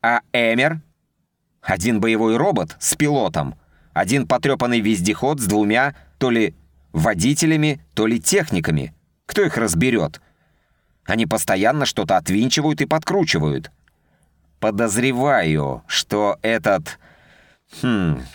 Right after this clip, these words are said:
Транспорт списали еще лет десять назад. И все. Остальные гражданские. Две женщины, трое мужчин и старик, с которым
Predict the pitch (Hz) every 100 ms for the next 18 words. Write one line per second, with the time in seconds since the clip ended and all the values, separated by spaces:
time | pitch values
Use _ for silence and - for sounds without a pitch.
0 | - - _ _ _ 120 165 170 151 -
1 | - 156 - _ _ _ - - - 117
2 | 160 147 92 90 107 101 110 92 95 123
3 | - 117 127 123 104 82 - - _ _
4 | _ _ _ _ _ 165 156 - 117 107
5 | - _ _ _ _ _ _ - - 90
6 | 95 95 98 123 113 196 - - 80 -
7 | - _ _ _ - 80 98 101 135 139
8 | 180 160 107 98 98 - 131 160 110 87
9 | 143 165 202 - - _ _ _ - -
10 | 113 135 117 117 98